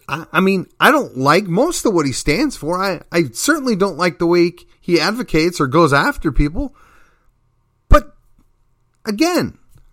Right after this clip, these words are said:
he's at least doing something, which is more than can be said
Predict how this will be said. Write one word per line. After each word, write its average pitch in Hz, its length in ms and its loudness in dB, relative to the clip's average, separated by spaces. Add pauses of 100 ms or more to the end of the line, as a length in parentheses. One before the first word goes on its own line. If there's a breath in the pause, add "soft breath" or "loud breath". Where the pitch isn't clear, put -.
(120)
he's 262 220 -4
at 254 80 0
least 254 240 0
doing 220 240 -2
something, - 680 -2 (760 soft breath)
which 180 200 -4
is 196 140 -6
more 135 260 -2
than 170 220 -4
can 170 160 -8
be 160 140 -8
said 120 400 -8